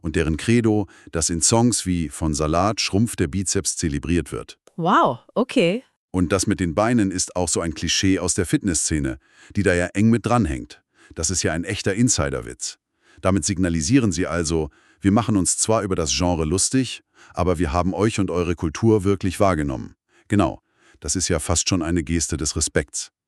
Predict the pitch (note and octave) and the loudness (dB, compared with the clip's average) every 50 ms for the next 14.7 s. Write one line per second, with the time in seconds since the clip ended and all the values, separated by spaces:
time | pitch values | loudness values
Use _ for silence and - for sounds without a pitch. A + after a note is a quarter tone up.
0 | _ _ _ - - - - F#2 - - - F#2 F#2+ G#2+ A2+ B2 - - G2 F#2 | _ _ _ -20 -12 -6 -4 -2 -2 0 2 2 4 4 2 2 2 2 2 2
1 | D#2+ G2+ G#2+ B2+ C3 - - A#2+ A#2+ - G2+ G#2 G#2 G2+ - C#3+ D#3 D3+ A2 G#2+ | 4 4 4 4 4 2 2 0 0 2 2 2 2 2 4 2 2 2 2 0
2 | F#2 G#2 G2+ G#2 - G#2+ - - F#2+ - - A2+ F#2+ - - - - - _ _ | 0 2 0 0 0 -2 -4 -4 -4 -2 -2 -2 -2 -2 -4 -8 -12 -14 _ _
3 | _ _ - - _ - D#2 C2 F2 G2+ B2 - - A2 G2+ - - A#2 B2 - | _ _ -20 -20 _ -8 -4 0 2 2 2 2 2 0 0 0 0 0 0 0
4 | - - - _ _ _ _ _ _ - D#2 F#2+ A#2+ C3 B2+ A#2 A2 G#2+ A2 G#2+ | -2 -6 -12 _ _ _ _ _ _ -4 2 4 6 6 8 8 6 6 4 2
5 | G2+ D2+ E2 D#2 - - F#2 G2 G#2+ A#2 B2+ - - - - _ _ _ - G#2+ | 2 0 -4 -6 -4 0 2 2 2 2 2 0 -2 -6 -8 _ _ _ 0 0
6 | A#2+ - - C3 C3 C3 C3 B2 G2+ G2+ F#2+ - - F#2 F#2+ F#2+ - - - A#2+ | 2 2 4 4 4 4 4 4 2 2 2 2 2 2 2 2 0 -2 0 -2
7 | A2+ - - - A#2 A2+ G2+ - G#2+ D#2 D2 C#2 C2+ - - - D#2 C2+ B1 A#1 | -2 -2 0 0 0 0 0 0 -2 -2 -4 -4 -4 -4 -4 -2 -2 -4 -4 -4
8 | - - - _ _ _ _ - F3 F#3 - - - G3 F3+ E3 D#3+ - D#3 - | -8 -10 -14 _ _ _ _ -2 -2 0 0 0 2 2 2 2 0 0 -4 -6
9 | - C3 - - C#3 - - - C#3 C3+ B2+ B2 C3+ - - - C#3+ - - - | -6 -6 -6 -6 -6 -8 -8 -6 -4 -4 -4 -4 -6 -8 -8 -8 -8 -8 -8 -8
10 | - - - D#3+ F3 E3+ D#3+ F#3 G#3 B3 C4 A#3+ A#3+ B3+ B3+ C4 - - - - | -8 -6 -2 0 0 2 2 4 4 4 4 4 4 4 4 2 0 -4 -12 -18
11 | - - - G3 F3+ F#3 F#3 F3+ F3+ E3+ E3+ E3+ - - E3+ D#3+ D#3+ D#3+ - - | -18 -8 -4 0 2 2 4 4 2 2 0 0 0 0 0 0 0 -2 0 2
12 | F3+ G3 A#3+ C4+ C4 - - B3+ - C4 B3+ B3 - - - B3+ D4 C#4+ C#4 - | 4 6 6 4 4 2 0 0 2 0 0 0 -2 -2 0 2 2 2 2 2
13 | - B3+ B3+ A3 A#3+ A3+ - - A3+ G#3+ G#3+ G3+ F#3 - - F3 - - - D#3 | 0 0 2 2 0 0 2 2 2 4 4 2 2 0 -2 -4 -2 0 0 0
14 | C#3+ - - - - A#2+ - - D3+ B2+ B2+ A#2+ F#2 - | 0 0 -2 -4 -6 -6 -6 -6 -6 -6 -8 -10 -12 -14